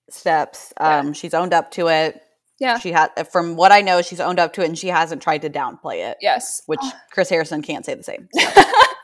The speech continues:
Speaker 2: Can't say the same for you, Chris. God, there was one other thing that I was gonna talk to you about, and I just can't remember it right now. It's gonna come to me in the middle of the night.
Speaker 1: It's about Becca Martinez?
Speaker 2: Um,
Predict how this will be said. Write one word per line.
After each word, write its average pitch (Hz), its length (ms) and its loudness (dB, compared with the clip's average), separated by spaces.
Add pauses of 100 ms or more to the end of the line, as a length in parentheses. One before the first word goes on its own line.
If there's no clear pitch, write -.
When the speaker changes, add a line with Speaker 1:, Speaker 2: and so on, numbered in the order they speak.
(480)
Speaker 2:
Can't 330 220 4
say 302 360 -4
the 254 140 -6
same 247 280 -4
for 247 100 -10
you, 208 180 -4
Chris. - 440 -6 (400)
God, 254 400 -2
there 226 140 0
was 240 160 -4
one 240 280 -4
other 269 320 -2
thing 240 540 -8
that 254 120 -8
I 226 60 0
was 226 120 -4
gonna 233 180 -10
talk 226 340 -8
to - 80 -12
you 254 80 -8
about, 254 400 -2
and 233 100 -10
I 226 140 -10
just 233 320 -18 (120)
can't 127 380 -12 (420)
remember 196 460 -8
it 190 100 0
right 202 220 -2
now. 220 160 -10
It's - 140 -14
gonna 226 160 -12
come 226 260 -14
to 254 100 -16
me 254 160 -14
in 123 80 -14
the 120 60 -16
middle - 220 -10
of - 140 -12
the - 60 -12
night. 123 320 -14 (100)
Speaker 1:
It's - 80 -20
about 165 240 -6
Becca 170 220 -6
Martinez? 175 640 -8 (280)
Speaker 2:
Um, 403 580 0